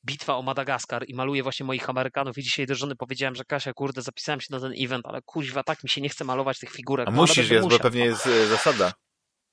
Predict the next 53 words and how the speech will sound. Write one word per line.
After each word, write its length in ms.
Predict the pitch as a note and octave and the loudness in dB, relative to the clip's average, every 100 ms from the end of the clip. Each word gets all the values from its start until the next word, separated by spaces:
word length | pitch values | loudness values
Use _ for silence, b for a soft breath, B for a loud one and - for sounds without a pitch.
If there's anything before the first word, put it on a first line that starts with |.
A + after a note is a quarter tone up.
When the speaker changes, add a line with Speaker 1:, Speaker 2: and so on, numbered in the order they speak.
| _ G#2+ | _ -8
Speaker 1:
No, 60 | |
muszą 120 | G2+ | -4
Speaker 2:
niepomalowanymi 640 | A2+ A2+ A#2+ A#2 A#2 A#2 A#2+ | -2 -2 2 4 6 6 4
Speaker 1:
być 80 | B2 | 2
Speaker 2:
nie 80 | B2 | 4
ma-, 80 | A#2+ | 4
Speaker 1:
pomalo-, 200 | D3+ B2 | 4 0
Speaker 2:
tak. 180 | A#2+ F#2+ _ _ _ G#3+ - | -4 -4 _ _ _ _ -8
Speaker 1:
bo 180 | C3 | -4
to 100 | C#3 | 2
jest 140 | D#3 B2 | 0 2
Bolt 200 | D3+ D3 - | 0 2 0
Action, 380 | D3+ - B2 | 0 0 -2
bo 100 | A2+ | -4
to 80 | B2 | -6
jest 120 | B2 | -6
czterdziesty 400 | - C#3+ C3 B2+ | -4 -2 0 -2
czwarty 320 | - C3+ B2 C3+ | -4 -2 0 0
rok, 220 | B2+ C3 | -2 -2
tam 100 | B2+ | -2
Speaker 2:
Ale 60 | A#2+ | -2
Speaker 1:
czterdziesty 380 | - B2+ A#2 | 2 4 6
Speaker 2:
grasz 120 | B2+ B2 | 6 6
Speaker 1:
chyba, 160 | C3 | 8
Speaker 2:
Polakami, 440 | B2+ A#2+ A#2 G#2+ D#3 | 8 8 6 6 4
Speaker 1:
nie, 80 | |
trzeci. 100 | D#3 | 4
Speaker 2:
którzy 400 | C#3 A2+ A#2 A2 | 4 6 8 6
próbują 440 | G#2+ A2+ A2 A2 G#2 | 6 2 4 4 4
tą 100 | D3 | 4
Speaker 1:
Nie, 120 | D3 | 4
Speaker 2:
na-, 80 | C#3 | 4
Speaker 1:
Amerykanami. 520 | C#3 C#3+ C#3 C#3 A#2+ | 2 0 0 4 4
Speaker 2:
byłą 120 | A2 | 4
kolonię? 300 | A#2 G#2+ G#2+ C3+ | 4 4 4 0
Speaker 1:
Nie, 80 | B2 | 0
gram 240 | B2 B2 | -2 -2
Amerykanami. 500 | B2+ B2+ B2 B2 A#2+ - B B B | -2 -2 -2 -4 -6 -10 B B B
Ale 160 | - D3 | -4 -2
musz-, 220 | D#3+ - - | 0 -2 -2
ponieważ 300 | D3+ C#3+ D#3 | -4 -2 -4
jest 120 | D3 | -4
powstanie 360 | C#3+ - D3+ C#3+ | -6 -4 -4 -4
warszawskie 400 | C3+ D3+ - D#3 | -4 -4 -2 0
i 80 | C3 | 0
wybuchło 340 | C3 C#3+ D3+ | -2 -4 -4
powstanie 340 | C#3+ - C#3+ | -6 -4 -2
warszawskie, 460 | C3+ B2 C3+ - C3+ | -2 -2 -4 -4 -2
a 60 | B2 | 0
ja 60 | |
mam 140 | D#3 - | 0 -2
tych 160 | C#3 | -6
powstańców 500 | - - D#3+ D#3 C3+ | -8 -4 -2 -2 -4